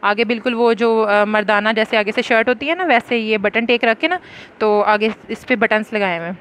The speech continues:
कॉलर पे भी बटन है और जो इसके चौक हैं वो बंद है, वो चेपी लगा के उसके ऊपर, उसके ऊपर भी बटन्स लगाए हुए हैं दोनों साइडों पे।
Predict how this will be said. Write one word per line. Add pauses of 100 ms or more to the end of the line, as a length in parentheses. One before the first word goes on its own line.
(160)
कॉलर
पे
भी
बटन
है (400)
और
जो
इसके
चौक
हैं
वो
बंद
है, (480)
वो
चेपी
लगा
के
उसके
ऊपर, (320)
उसके
ऊपर
भी
बटन्स
लगाए
हुए
हैं
दोनों
साइडों
पे।